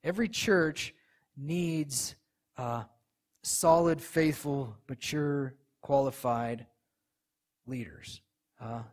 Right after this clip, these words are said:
who lead by example with love for the saints, protecting, providing, and caring for the church. I mean, that's the last principle I've got here.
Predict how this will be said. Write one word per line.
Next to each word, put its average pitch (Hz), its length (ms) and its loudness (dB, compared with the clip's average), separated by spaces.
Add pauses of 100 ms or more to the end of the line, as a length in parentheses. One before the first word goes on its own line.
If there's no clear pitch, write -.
(120)
who 127 240 -10
lead 160 460 0
by 139 140 2
example 143 760 -2
with 135 140 -8
love 131 320 0
for 131 100 -6
the 123 80 -4
saints, 123 420 -4
protecting, 135 720 -10
providing, 127 680 -4
and 117 120 -14
caring 135 400 -8
for 120 180 -12
the 117 80 -6
church. 127 380 -10
I - 20 -6
mean, 160 120 -4
that's 185 180 0
the - 80 -4
last 139 340 -2
principle 123 360 -6
I've 117 160 -6
got 120 180 -4
here. 123 160 -8